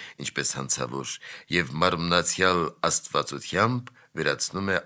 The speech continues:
առաջին մարդու ամբողջ հանցանքը, նրան անմեղ կանգնեցնում Հոր առջև։ Աշակերտների բազմությունը նշանակում է հավատացյալների գալիք համատիեզերական հրավերը, իսկ Ձիթենյաց լեռը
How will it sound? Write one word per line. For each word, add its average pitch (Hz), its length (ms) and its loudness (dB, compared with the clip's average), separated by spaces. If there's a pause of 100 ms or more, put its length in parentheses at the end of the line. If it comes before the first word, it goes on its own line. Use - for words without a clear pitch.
առաջին 76 480 -4
մարդու 73 460 -4
ամբողջ 67 460 -6
հանցանքը, 65 680 -4 (340)
նրան 95 420 4 (440)
անմեղ 78 540 2
կանգնեցնում 71 880 -2 (320)
Հոր 71 180 -6
առջև։ - 540 -6 (1080)
Աշակերտների 95 720 6
բազմությունը 87 640 2
նշանակում 82 580 4
է 85 80 6
հավատացյալների 78 840 2
գալիք 80 420 2
համատիեզերական 73 840 2
հրավերը, 69 480 -2 (460)
իսկ 107 340 2
Ձիթենյաց 87 680 2
լեռը 92 380 2